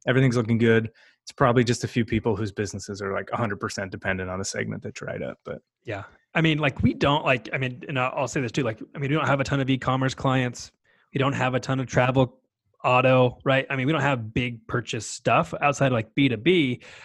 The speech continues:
Speaker 2: but on the B two B side, with all these conferences drying up, uh, they need these leads now. And so how do you catch them in, like, a, a premium environment when they're looking for answers? And that's what they're like, "Okay, cool. Like,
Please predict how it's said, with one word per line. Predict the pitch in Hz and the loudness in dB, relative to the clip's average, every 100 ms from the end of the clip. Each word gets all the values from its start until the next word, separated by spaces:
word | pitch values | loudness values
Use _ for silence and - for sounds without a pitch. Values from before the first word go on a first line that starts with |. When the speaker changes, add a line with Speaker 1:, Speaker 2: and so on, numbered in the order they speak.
| - | 2
Speaker 2:
but | 135 | 4
on | 135 | 4
the | 131 | 2
B | 120 143 | 2 2
two | 123 | 2
B | 196 220 | 0 0
side, | 220 135 135 139 | 4 4 4 2
with | 135 135 | -2 0
all | 135 | 0
these | 135 123 | 0 -4
conferences | - 131 135 147 - 120 113 117 | 0 0 0 -6 -4 -4 -6 -6
drying | - 127 120 120 | 0 2 2 0
up, | 117 117 _ _ _ _ _ - | -2 -4 _ _ _ _ _ -10
uh, | 135 127 120 117 110 123 | -6 -2 0 0 -2 0
they | 139 | 2
need | 143 139 | 4 2
these | 127 117 110 | 2 -2 0
leads | 120 190 165 110 | 2 2 2 -4
now. | 110 110 123 - _ - | -6 -6 -8 -12 _ -10
And | 123 | -8
so | - 123 120 117 - - - | 0 2 2 0 -6 -20 -6
how | 123 | -2
do | 127 | -2
you | 113 | 0
catch | 123 123 | -2 -2
them | 127 117 | -4 -4
in, | 117 | -4
like, | 110 110 113 | -4 -6 -4
a, | 117 113 127 | -4 -4 -4
a | 135 | -8
premium | - 135 135 131 | -4 -2 0 0
environment | 123 110 127 151 190 220 220 | -2 0 2 4 2 0 -4
when | - 156 170 165 165 _ _ 156 | -6 -2 -2 -4 -8 _ _ 2
they're | 165 | 4
looking | 170 185 202 | 4 0 0
for | 214 | 2
answers? | 262 220 107 104 - _ - | 0 -2 -6 -10 -14 _ -4
And | 127 | 0
that's | 131 123 | 0 0
what | 135 123 | 0 2
they're | 123 | 2
like, | 120 110 | 2 2
"Okay, | - 131 | 2 2
cool. | - 127 110 | 2 0 0
Like, | 113 110 | 0 -2